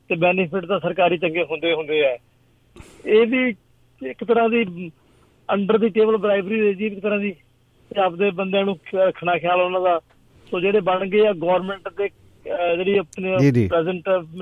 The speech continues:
Speaker 1: ਲੀਡਰਸ਼ਿਪ ਹੁੰਦੀ ਆ, ਉਹਦੇ ਖਿਲਾਫ ਤਾਂ ਕੁਛ ਬੋਲਦੇ ਹੀ ਨਹੀਂ, ਕੁਛ ਕਮਿਊਨਿਟੀ ਦਾ ਸਾਰਾ ਸਵਾਰਨ ਜਾਂਦੇ ਆ ਜੀ।
Speaker 2: ਹੂੰ ਹੂੰ।
Speaker 1: ਕਈ ਪੁਰਾਣੇ ਐਮ ਪੀ ਹੁੰਦੇ ਸੀਗੇ, ਤੁਸੀਂ ਵੀ ਸ਼ਾਇਦ ਵੀ ਜਾਣਦੇ ਹੋ, ਜਿਵੇਂ ਜੌਨ ਨੰਜਿਆਟਾ ਹੁੰਦਾ ਸੀਗਾ, ਮੇਰਾ ਪੁਰਾਣਾ ਐਮ ਪੀ।
Speaker 2: ਜੌਨ ਨੰਜਿਆਟਾ, ਯੈਸ।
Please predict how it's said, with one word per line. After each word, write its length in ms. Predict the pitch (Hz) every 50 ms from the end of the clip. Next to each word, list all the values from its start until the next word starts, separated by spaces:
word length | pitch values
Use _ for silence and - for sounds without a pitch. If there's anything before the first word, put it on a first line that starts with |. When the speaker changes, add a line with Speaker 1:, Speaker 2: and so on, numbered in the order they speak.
| 165
Speaker 1:
ਲੀਡਰਸ਼ਿਪ 440 | 185 185 175 190 208 180 208 170 180
ਹੁੰਦੀ 220 | 196 180 190 196
ਆ, 200 | 196 196 175 165 - - _ _ _ _ _ _
ਉਹਦੇ 160 | 202 208 220 220
ਖਿਲਾਫ 360 | - - 190 185 185 175 147 -
ਤਾਂ 80 | 208
ਕੁਛ 120 | 180 196 185
ਬੋਲਦੇ 340 | 180 180 202 214 208 214
ਹੀ 40 | 214
ਨਹੀਂ, 160 | 208 214 208
ਕੁਛ 160 | 175 202 190 - - - _ _ _ _ _ _ _
ਕਮਿਊਨਿਟੀ 440 | - 170 180 190 196 202 175 220 202
ਦਾ 80 | 202
ਸਾਰਾ 180 | 151 175 220 208 -
ਸਵਾਰਨ 240 | - 196 180 180 175
ਜਾਂਦੇ 240 | 170 170 165 160 170
ਆ 60 | 165
ਜੀ। 180 | 165 165 151 - _ _ _ -
Speaker 2:
ਹੂੰ 100 | 113 104
ਹੂੰ। 240 | 92 92 87 90 - - _ _ _ _ _ _ _ _ _ _ _ _
Speaker 1:
ਕਈ 160 | - 202 226
ਪੁਰਾਣੇ 420 | 214 - 208 196 196 208 220 226 226
ਐਮ 80 | 220
ਪੀ 160 | 175 - 233 220
ਹੁੰਦੇ 220 | 196 190 220 226
ਸੀਗੇ, 260 | 190 165 220 233 226
ਤੁਸੀਂ 320 | 208 196 208 147 165 220 214
ਵੀ 100 | 226 214
ਸ਼ਾਇਦ 480 | - 202 214 208 202 202 196 196 180 - _ _ _ _ _ _ _ - 165
ਵੀ 200 | 160 202 202 196
ਜਾਣਦੇ 360 | 180 202 190 190 190 180 208
ਹੋ, 40 | 208
ਜਿਵੇਂ 240 | 202 208 196 202 196
ਜੌਨ 260 | 160 185 185 196 196
ਨੰਜਿਆਟਾ 500 | 185 190 190 190 196 190 185 180 - 214
ਹੁੰਦਾ 180 | 202 190 180 170
ਸੀਗਾ, 180 | - 185 202
ਮੇਰਾ 220 | 196 185 190 185 185
ਪੁਰਾਣਾ 280 | - - 180 175 180
ਐਮ 120 | 185 180 180
ਪੀ। 80 | 123
Speaker 2:
ਜੌਨ 300 | 113 139 170 185 202 214
ਨੰਜਿਆਟਾ, 560 | 202 190 185 175 165 180 185 170 156 151 131 123
ਯੈਸ। 540 | 131 143 151 143 123 - - - - -